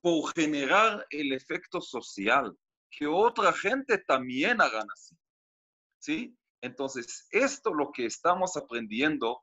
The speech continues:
también de la op-, e-, época que estamos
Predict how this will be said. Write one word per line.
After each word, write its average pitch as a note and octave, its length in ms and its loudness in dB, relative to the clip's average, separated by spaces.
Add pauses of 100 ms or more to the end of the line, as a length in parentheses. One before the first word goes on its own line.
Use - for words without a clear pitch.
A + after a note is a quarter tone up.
también C3 480 -2 (380)
de A#2 200 2
la A#2 180 6
op-, F3+ 200 4 (120)
e-, D3+ 280 6
época E3+ 420 2
que A#2+ 120 -4
estamos D#3+ 720 2